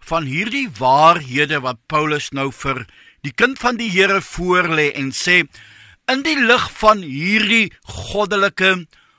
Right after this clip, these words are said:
onweerlegbare, onweerspreeklike waarhede wil ek hê, jy moet oplet. So, Paulus roep die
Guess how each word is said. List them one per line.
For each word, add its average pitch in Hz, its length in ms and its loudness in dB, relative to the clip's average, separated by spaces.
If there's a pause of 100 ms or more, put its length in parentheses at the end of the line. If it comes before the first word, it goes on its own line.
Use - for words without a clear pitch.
(240)
onweerlegbare, 165 1500 0 (340)
onweerspreeklike 185 1700 -2 (580)
waarhede 208 800 6 (400)
wil 143 180 2
ek 147 160 -2
hê, 156 100 4 (300)
jy 123 400 0
moet 147 160 -8
oplet. 160 680 -6 (420)
So, 202 280 0
Paulus 285 520 -2
roep 208 320 -4
die 196 240 4